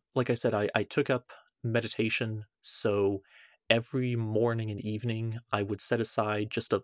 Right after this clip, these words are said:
a little bit of time, and waking up early sucks, but it really does help for this. So if you can wake up early and take maybe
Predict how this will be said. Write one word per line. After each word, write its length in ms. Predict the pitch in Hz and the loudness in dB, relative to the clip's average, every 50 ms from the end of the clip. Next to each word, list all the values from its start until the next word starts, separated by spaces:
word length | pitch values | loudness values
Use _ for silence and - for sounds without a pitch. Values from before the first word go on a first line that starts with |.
| _ - | _ -4
a 80 | - 107 | -2 -2
little 260 | 101 107 123 123 117 | 2 2 2 2 2
bit 140 | - 131 117 | 0 0 -2
of 80 | - | -2
time, 500 | - - 123 110 107 107 104 104 104 101 - _ - - | -4 -2 -2 0 0 -2 -4 -6 -8 -10 -14 _ -8 -6
and 480 | 113 104 101 98 95 92 101 98 - - _ _ _ _ _ - | -4 -2 -2 -2 -4 -4 -6 -10 -12 -16 _ _ _ _ _ -8
waking 400 | 135 120 117 160 160 - 165 139 | -4 0 0 0 2 2 0 -2
up 100 | 120 - | -2 -2
early 280 | - 120 120 120 117 107 | 0 0 0 0 0 -2
sucks, 520 | - - - 113 107 - - - - - _ - | -4 -4 -4 -4 -4 -2 -2 -2 -4 -4 _ -2
but 220 | - 104 101 - - _ - | -2 0 0 0 -4 _ -2
it 240 | 117 110 - 113 113 | -2 -2 -2 -2 0
really 200 | 123 110 110 107 | 0 2 2 2
does 200 | - 107 104 - | 0 0 -2 -2
help 200 | - 101 98 - | -2 -4 -4 -4
for 140 | - - 117 | -2 -2 0
this. 300 | 113 117 113 - - - _ _ _ _ - - - - _ _ - | 0 0 0 -4 -8 -8 _ _ _ _ -20 -20 -20 -20 _ _ -8
So 100 | - - | -2 -2
if 140 | - 127 - | -2 0 0
you 80 | 139 131 | -4 -2
can 180 | - 139 123 | -2 -2 0
wake 180 | 120 123 120 - | 0 0 0 0
up 140 | 127 - - | -2 -2 0
early 460 | - 120 117 113 113 113 110 110 110 - | -2 0 0 2 0 0 0 -2 -4 -6
and 160 | - 107 92 | -8 -10 -6
take 260 | - - 110 104 - _ _ _ - | 0 0 0 0 0 _ _ _ -4
maybe 340 | 113 107 104 107 104 101 - | -2 -2 0 0 -4 -4 -8